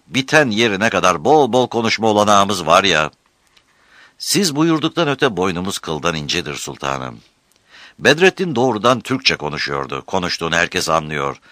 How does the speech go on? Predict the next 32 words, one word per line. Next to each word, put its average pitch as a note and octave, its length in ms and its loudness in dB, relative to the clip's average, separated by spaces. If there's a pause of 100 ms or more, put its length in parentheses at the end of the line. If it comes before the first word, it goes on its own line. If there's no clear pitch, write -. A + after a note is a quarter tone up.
(200)
Salt - 360 4
Arap D3 320 4
bilginleri D#2+ 480 -4
fısıltıyla C3 640 -2
bilenden B2+ 460 0
çeviriyorlar. C#2+ 840 -4 (480)
Haldun'un F3+ 540 4
Arapça C#3 360 2
konuşması E2+ 500 -4
Timur'un D3 460 -2
az C#3 260 0
bildiği E2 400 -6
bir F#2 200 -4
dili F2 180 -6
sindirmesini A2 680 -2
gerektiriyor. C#2+ 720 -4 (480)
O A3+ 140 6
yüzden E2+ 440 0
ağır C3+ 260 4
ağır A#2 220 4
söylüyordu F2+ 520 0
Haldun D#2 380 -2
ve F2 80 0
söylediklerini F#2+ 640 -2
anlıyordu F2+ 500 0
Timur. C#2 460 -10 (600)
Devlet D3 400 4
adamlığı F2+ 580 0
da E2+ 80 0
yaptığını F2 520 0
duymuştu E2 440 -4
Haldun'un. D2 560 -4